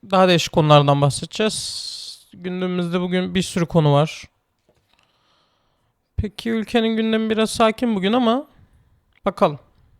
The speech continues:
Yine konuşacak inanılmaz derecede boktan şeyimiz var. Başlayalım.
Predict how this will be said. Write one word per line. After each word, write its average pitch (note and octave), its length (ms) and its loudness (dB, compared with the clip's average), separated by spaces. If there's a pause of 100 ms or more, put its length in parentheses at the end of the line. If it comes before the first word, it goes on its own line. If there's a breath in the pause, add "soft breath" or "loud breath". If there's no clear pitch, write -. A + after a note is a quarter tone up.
(2000)
Yine D3 340 0
konuşacak C3+ 720 -2 (120)
inanılmaz F3 720 -2
derecede C#3 600 -6 (600)
boktan D3+ 600 -8
şeyimiz C#3 440 -10
var. - 260 -14
Başlayalım. D3 440 -2